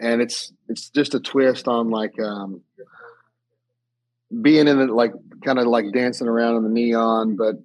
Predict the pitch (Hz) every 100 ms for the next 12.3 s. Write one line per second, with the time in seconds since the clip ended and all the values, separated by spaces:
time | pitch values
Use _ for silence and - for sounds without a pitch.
0 | - - 117 117 120 127 120 120 123 117
1 | - 117 104 117 117 110 107 107 101 104
2 | 98 92 98 92 - _ - 120 113 104
3 | - _ _ - _ - 117 113 110 104
4 | 101 95 _ - 120 135 127 117 127 117
5 | 113 110 101 117 101 113 - 113 107 107
6 | 104 - - 113 107 107 113 113 110 107
7 | 104 101 98 - 113 - 117 110 - _
8 | _ _ - 104 95 _ - 110 107 113
9 | 120 131 135 - - _ _ - 131 131
10 | 131 135 135 139 _ _ _ _ _ -
11 | 131 123 117 110 101 110 117 110 92 113
12 | 90 80